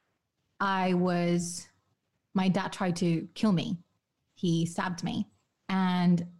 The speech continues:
something switched in me that day, because when that incident was going on,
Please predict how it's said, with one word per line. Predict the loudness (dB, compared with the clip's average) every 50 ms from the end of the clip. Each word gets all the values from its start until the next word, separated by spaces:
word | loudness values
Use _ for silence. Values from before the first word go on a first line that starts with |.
| _ _ -20 _ -18
something | -16 -8 -4 -4 -4 -4 -4 -4 -4 -4 -4
switched | -6 -8 -6 -4 -4 -4 -4 -2 0
in | 2 4
me | 4 4
that | 2 0 -2 -4 -4
day, | -4 -2 -2 -2
because | -2 -2 -4 -6 -6 -4 -2 0 0 0 0 -2 -2 -6 -12 _ _ -20 _ _ _ _ _ _ _ _ _ _ _ _ _
when | -2 0 2 2 2 2 2 0 0 0
that | 0 0 0
incident | 0 0 0 2 2 2 2 2 2
was | 0 0
going | 0 0 0 2 4 4
on, | 4 4 2 0 0 0 -2 -4